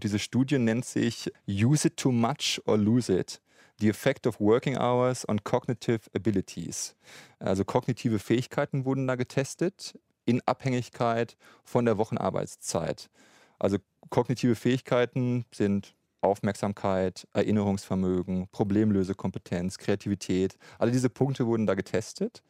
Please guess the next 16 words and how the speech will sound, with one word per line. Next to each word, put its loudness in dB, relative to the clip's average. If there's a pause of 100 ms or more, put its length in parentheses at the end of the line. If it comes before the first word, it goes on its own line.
(400)
Und 2
rausgekommen 2
ist -2
tatsächlich, -2
dass -4
dieses -2
Zeitfenster 0
zweiundzwanzig -2
bis -10
dreißig -2
Stunden -2
pro -2
Woche -2
arbeiten, -2 (280)
dass -2
das 2